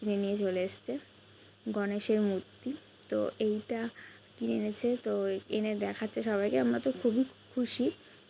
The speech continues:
আহ, সোনাও কিনলে এমনিতেই সবাই খুশি হয়। যাই হোক, আমার সোনার জন্য ও সোনা এনেছে। প্রথম, একদম প্রথম দিনেই ওকে সোনা গিফট করেছে। আমার খুব ভালো লাগছে এবং আমার, আমার শাশুড়ি মায়ের সবার ভালো লেগেছে।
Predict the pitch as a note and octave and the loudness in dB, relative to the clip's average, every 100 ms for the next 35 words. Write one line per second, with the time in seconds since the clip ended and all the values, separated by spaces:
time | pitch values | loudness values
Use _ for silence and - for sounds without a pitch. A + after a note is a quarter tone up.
0 | - G3+ G3+ G2 G#3 - A#3+ B3+ C4+ C#4 | -8 -4 -2 -2 -4 2 4 6 4 4
1 | C4+ B3+ D4 C#4+ A#3 A#3+ C#4 C#4+ C4 A#3 | 4 6 6 6 4 6 4 4 4 4
2 | B3 A#3+ A#3 A#3+ A#3+ - A3+ A#3 B3 A3 | 2 0 2 2 0 -2 -4 -2 -2 0
3 | G#3 A3+ - - - - - A3+ A3 A3+ | 0 0 -4 -14 -20 -8 -2 -2 0 2
4 | A#3 A#3 C4 - A#3 A#3 - A3 G#3+ G#3+ | 4 4 2 2 2 2 0 0 2 2
5 | A3 A3 B3 A#3+ - G#3+ - A#3 A#3 A3+ | 2 2 2 2 0 -4 -2 0 0 0
6 | - G3 G#3 A3 A3 - - - - G#3+ | -2 0 4 4 2 -2 -18 -8 -2 0
7 | B3 A#3+ A3 A3 A3 A3+ A3 G#3+ G#3+ G#3+ | 4 4 6 4 6 4 4 2 0 0
8 | - G#3 G#3 G#3+ G#3+ - A3 G#3+ A3+ A3 | -2 0 2 2 2 -2 -2 0 0 0
9 | A#3 - C#4 B3 A#3 A3+ A3+ A3 A3 A#3 | -2 -4 -4 -2 0 0 0 -2 0 2
10 | A3 A#3 - - - - - G#3+ G#3+ G#3+ | 2 0 -2 -14 -18 -6 -2 0 2 2
11 | G#3 G#3+ A3 G#3 - G#3+ G#3+ G#3+ G#3+ G#3+ | 0 0 0 -2 0 2 2 2 0 0
12 | G#3+ A3 G#3+ G3+ G3+ G#3 G#3 A#3 | 2 2 2 4 4 4 2 -2